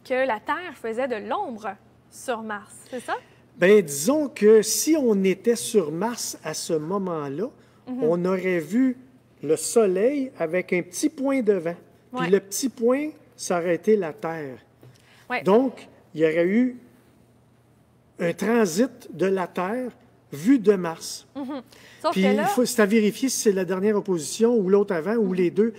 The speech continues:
Speaker 2: Je suis pas trop certain.
Speaker 1: Oui.
Speaker 2: Euh, j'ai, j'ai, il va falloir que j'envoie ça à mes, euh,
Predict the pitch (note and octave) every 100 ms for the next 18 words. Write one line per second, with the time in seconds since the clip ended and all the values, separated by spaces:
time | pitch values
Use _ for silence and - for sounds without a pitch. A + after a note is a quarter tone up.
0 | - - - - G#3+ G#3+ G#3+ F3+ - G#3+
1 | A#3 - - _ D#3 E3 D#3+ C#3+ F3 F3
2 | D#3+ D3 E3+ D#3+ D#3 C#3+ - - - -
3 | _ F3 D#3+ G#3 F#3+ F3 E3+ D3+ G3+ E3
4 | D#3 D3+ D3